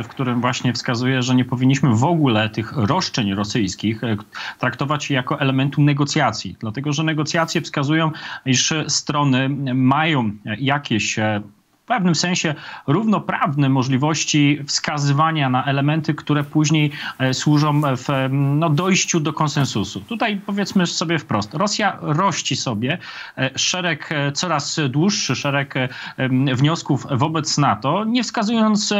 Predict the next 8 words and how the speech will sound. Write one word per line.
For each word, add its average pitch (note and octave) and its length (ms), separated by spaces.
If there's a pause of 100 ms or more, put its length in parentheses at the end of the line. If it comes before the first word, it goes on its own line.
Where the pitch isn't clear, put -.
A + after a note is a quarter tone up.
niczego F#3+ 600
po G3 120
swojej A#2+ 380
stronie, G#2+ 440
jeśli C3 240
chodzi C3+ 260
o, D3 140 (340)
m, D3 140